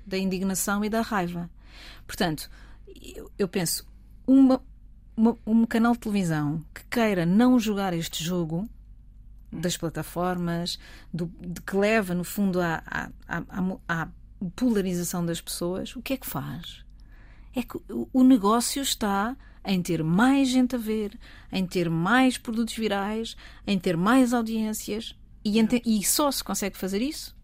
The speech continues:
Speaker 1: com esta questão. Isto é humano.
Speaker 2: Catarina, mas nós vamos querer tornar a guerra um Big Brother também?
Speaker 1: Não sei.
Speaker 2: Não. Não é? É que, no fundo, nós, quando estamos a tornar a guerra um Big Brother,
Speaker 1: Mas já
Speaker 2: não é?
Speaker 1: é, não é?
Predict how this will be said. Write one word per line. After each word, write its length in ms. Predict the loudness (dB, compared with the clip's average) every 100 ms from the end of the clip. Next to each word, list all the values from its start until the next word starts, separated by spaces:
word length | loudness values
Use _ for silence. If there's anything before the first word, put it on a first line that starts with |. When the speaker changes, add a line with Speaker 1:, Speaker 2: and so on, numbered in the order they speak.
| -20 -20 -20 -20 -18 0
Speaker 1:
com 180 | 4
esta 240 | 4 4 -4
questão. 260 | 0 0 0 -2
Isto 180 | -2 2
é 80 | 4
humano. 380 | 4 4 6 6
Speaker 2:
Catarina, 280 | 4 2 0
mas 220 | -2 -2
nós 240 | -2 -2
vamos 320 | -2 -2 -4
querer 220 | -4 -4 -4
tornar 360 | -6 -4 -2
a 60 | -2
guerra 280 | 0 0 0
um 100 | 0
Big 180 | 0 0
Brother 400 | 2 2 -2 -6
também? 360 | -4 -4 -4 -8
Speaker 1:
Não 280 | -8 -6
sei. 420 | -6 -6 -6 -8 -6
Speaker 2:
Não. 280 | -2 -2 -4 -10 -20 -20 -20 -20 -14
Não 100 | -6
é? 160 | -4 -4 -10 -20 -20 -20 -20 -6
É 80 | -2
que, 100 | 2
no 100 | 0
fundo, 420 | 2 0 2 0
nós, 240 | 0 0
quando 180 | 0 -2
estamos 260 | -2 0 0
a 80 | 0
tornar 280 | 0 0
a 20 | 0
guerra 220 | 0 0
um 100 | -2
Big 180 | -4 0
Brother, 300 | 0 2 2
Speaker 1:
Mas 80 |
já 80 | 2
Speaker 2:
não 60 | 2
é? 120 | 2
Speaker 1:
é, 140 | 2
não 200 | 2 0
é? 220 | -2 -4